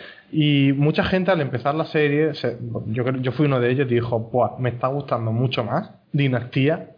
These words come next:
que Potencia". Y eso es algo que podemos sentir cualquiera que haya empezado y no sepa muy bien a dónde van a ir los tiros. Hay que hacerse las dos series, obligatoriamente.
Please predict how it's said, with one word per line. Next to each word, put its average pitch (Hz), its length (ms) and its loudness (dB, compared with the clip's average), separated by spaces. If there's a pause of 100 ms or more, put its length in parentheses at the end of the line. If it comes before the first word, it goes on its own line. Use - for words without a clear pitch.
que 120 100 -2
Potencia". 104 600 0 (200)
Y 120 420 4
eso 120 180 2
es 143 60 0
algo 160 140 2
que 156 80 -2
podemos 127 460 0 (160)
sentir 123 380 2
cualquiera 127 360 -2
que 123 80 0
haya 120 100 0
empezado 123 560 0 (460)
y 131 80 0
no 131 100 2
sepa 123 280 0
muy 120 160 -2
bien 120 260 0
a 123 80 -2
dónde 120 220 2
van 117 120 2
a 120 60 0
ir 120 60 0
los 120 100 -2
tiros. 135 300 0 (260)
Hay 165 160 2
que 202 80 -2
hacerse 185 320 0
las 143 140 2
dos 135 180 -6
series, 113 300 -2
obligatoriamente. 117 1000 -2